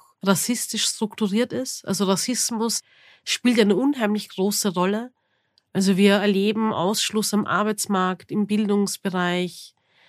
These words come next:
aber auch, ja, am Wohnmarkt. Wenn man eine Wohnung sucht, dann kann es durchaus sein, wenn du den falschen, unter Anführungszeichen, Namen hast,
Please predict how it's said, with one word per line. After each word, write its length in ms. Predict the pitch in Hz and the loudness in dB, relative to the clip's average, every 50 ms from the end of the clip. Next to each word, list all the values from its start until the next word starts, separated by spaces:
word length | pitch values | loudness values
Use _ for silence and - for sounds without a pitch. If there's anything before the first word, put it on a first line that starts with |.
| _ _ _ _ _ - | _ _ _ _ _ -4
aber 380 | - 175 185 190 190 196 - 139 | 0 2 4 4 4 4 2 4
auch, 400 | 180 185 190 202 - - - - _ _ _ _ _ | 4 4 4 4 2 -2 -12 -16 _ _ _ _ _
ja, 400 | - 190 185 185 202 202 202 - | 0 2 4 6 6 6 4 2
am 200 | 180 190 190 175 | 2 2 2 4
Wohnmarkt. 640 | 185 202 233 240 233 214 190 180 180 190 - - - | 6 4 4 4 4 2 2 2 0 -2 -6 -4 -2
Wenn 100 | 190 185 | 0 2
man 100 | 185 190 | 4 4
eine 220 | 185 185 185 175 | 4 4 2 2
Wohnung 300 | 170 185 214 214 220 214 | 2 2 0 0 0 -2
sucht, 540 | 208 - - 214 208 202 196 - - - - | -4 -4 -4 -2 -2 -4 -4 -8 -16 -14 -14
dann 60 | 185 | -12
kann 140 | - 185 190 | -4 -2 -2
es 100 | 190 180 - | -2 0 -2
durchaus 280 | 202 190 202 202 - | -4 -4 -2 -4 -2
sein, 200 | - 185 175 185 | -2 -2 0 0
wenn 180 | 190 185 185 180 | 2 0 0 0
du 40 | 185 | -2
den 300 | 175 180 185 190 185 180 | -2 0 0 0 -2 -4
falschen, 800 | - - - - 170 175 190 208 - - - - 208 202 190 180 | -8 -12 -10 -4 -2 -2 0 0 0 -2 -2 -2 -2 -2 -2 -2
unter 240 | 185 190 - 185 | -4 -4 -4 -2
Anführungszeichen, 680 | 156 180 202 - - 196 202 190 - 185 185 - - 202 | -2 -2 -4 -4 -4 -4 -4 -4 -4 -8 -8 -4 -2 -2
Namen 400 | 196 190 190 208 202 208 208 196 | 0 2 2 2 2 0 -2 -2
hast, 260 | 196 185 185 - - | -4 -4 -6 -8 -10